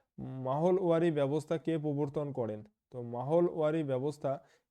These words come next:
কে প্রবর্তন করেন? মাহলওয়ারি ব্যবস্থা প্রবর্তন করেন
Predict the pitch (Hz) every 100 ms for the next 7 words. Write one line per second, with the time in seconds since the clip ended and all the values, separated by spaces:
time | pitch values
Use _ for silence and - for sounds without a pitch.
0 | _ 165 151 151 147 143 160 151 131 113
1 | 117 - 117 127 160 175 165 160 151 139
2 | 143 143 147 147 - - 139 143 139 147
3 | 165 156 151 135